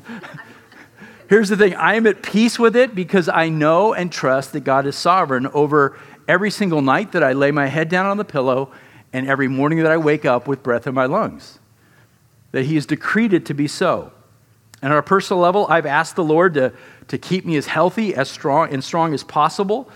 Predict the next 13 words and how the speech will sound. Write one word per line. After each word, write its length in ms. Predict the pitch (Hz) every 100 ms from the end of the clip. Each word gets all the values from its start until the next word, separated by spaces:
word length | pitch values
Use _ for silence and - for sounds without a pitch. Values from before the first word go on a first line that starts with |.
| - -
so 180 | - 165
that 140 | 156
I 100 | 151
can 480 | 139 - 170 185 190
work 360 | 170 190 214 - - -
and 240 | 131 139
teach 380 | - 175 175 -
and 120 | 123
shepherd 400 | - 151 160 185
into 160 | 156 151
my 140 | 135
later 320 | 131 127 123
years. 420 | 120 139 196 226